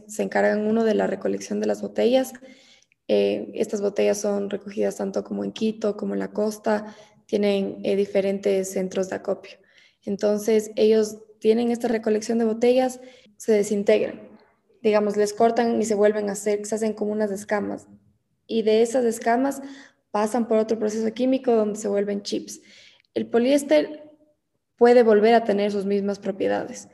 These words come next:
pero tienen que pasar por este proceso de, de desintegración y volverlos a hacer los chips, que es el mismo proceso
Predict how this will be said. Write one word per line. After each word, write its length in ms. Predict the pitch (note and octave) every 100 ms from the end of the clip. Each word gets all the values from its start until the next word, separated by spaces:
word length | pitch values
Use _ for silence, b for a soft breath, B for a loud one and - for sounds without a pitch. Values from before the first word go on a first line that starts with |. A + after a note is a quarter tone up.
| b b b
pero 180 | - G#3
tienen 220 | G#3+ A3
que 140 | G#3+ G#3
pasar 340 | G3+ G3+ G3
por 160 | G3+ G3
este 220 | G3+ G3+
proceso 560 | G3+ F#3+ G#3 G3 G3+
de, 100 | G3
de 300 | G3+ G3 G3+
desintegración 800 | F#3+ F#3+ G3+ G3+ F#3+ F#3+ A3 G#3+ G#3
y 80 |
volverlos 540 | G3 F#3+ F#3 G3+ F#3+ F#3+
a 40 |
hacer 200 | G3+ A3+
los 100 | G#3
chips, 320 | - B3+ - - -
que 100 | -
es 80 | A3+
el 120 | A#3
mismo 260 | A3+ A#3+ A#3+
proceso 540 | G#3+ G#3 A3 A#3+ A#3